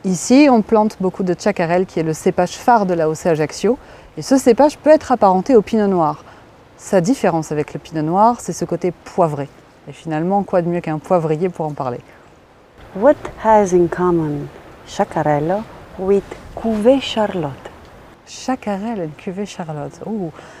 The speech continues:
Speaker 1: peut-être la finesse et l'élégance,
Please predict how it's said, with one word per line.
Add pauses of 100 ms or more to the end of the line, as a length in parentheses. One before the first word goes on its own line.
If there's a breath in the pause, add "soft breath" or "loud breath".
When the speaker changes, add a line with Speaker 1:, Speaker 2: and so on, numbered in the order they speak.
(260 loud breath)
Speaker 1:
peut-être
la
finesse
et
l'élégance,